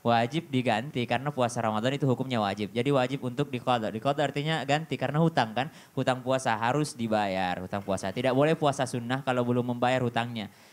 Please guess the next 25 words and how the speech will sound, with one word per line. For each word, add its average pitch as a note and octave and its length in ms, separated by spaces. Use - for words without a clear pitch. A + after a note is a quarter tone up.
Jadi A2+ 160
harus A#2+ 240
bayar A2 240
hutang. G2+ 240
Karena A2 240
bayar B2+ 160
hutang A#2 320
puasa A2 320
ini A2+ 160
adalah G2+ 320
wajib G#2+ 720
hukumnya. G2+ 640
Nah, A2 160
entah, C3 400
entah C#3+ 160
mungkin D3+ 400
waktunya D3 480
sudah C#3 240
lewat, D3 320
ya F#2+ 80
bayar F#2 320
aja. F#2+ 400
Bayar G2 320
aja A2 80
hutangnya. F#2+ 560